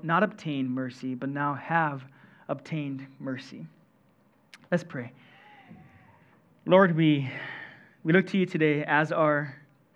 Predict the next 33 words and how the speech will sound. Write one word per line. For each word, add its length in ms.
guide 460
and 120
as 160
our 280
leader. 480
Father, 220
as 180
we 240
read 240
your 100
scripture 480
and, 300
and 100
study 280
your 240
word, 400
Holy 200
Spirit, 420
I 80
pray 260
that 80
you 160
will 80
be 160
here 180
with 200
us 180
and 140
teach 280
us, 300
that 80
you 140
would 220